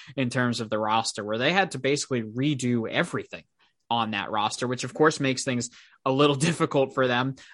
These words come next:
Uh, it kind of ups and downs for Creighton so far this season. Their best win is over number twenty-four B Y U, which was pretty solid. They also beat Nebraska in the Gavitt games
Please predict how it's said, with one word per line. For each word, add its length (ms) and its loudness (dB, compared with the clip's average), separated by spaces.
Uh, 220 6
it 100 -4
kind 220 4
of 80 -2
ups 260 0
and 100 0
downs 400 2
for 100 -14
Creighton 340 0
so 240 2
far 400 4
this 200 2
season. 320 2
Their 100 6
best 340 2
win 240 2
is 280 2
over 200 2
number 220 0
twenty-four 540 0
B 160 0
Y 160 4
U, 240 0
which 140 -4
was 100 -10
pretty 220 -2
solid. 320 2
They 80 4
also 200 2
beat 160 -6
Nebraska 480 0
in 120 -4
the 100 -10
Gavitt 340 2
games 420 -2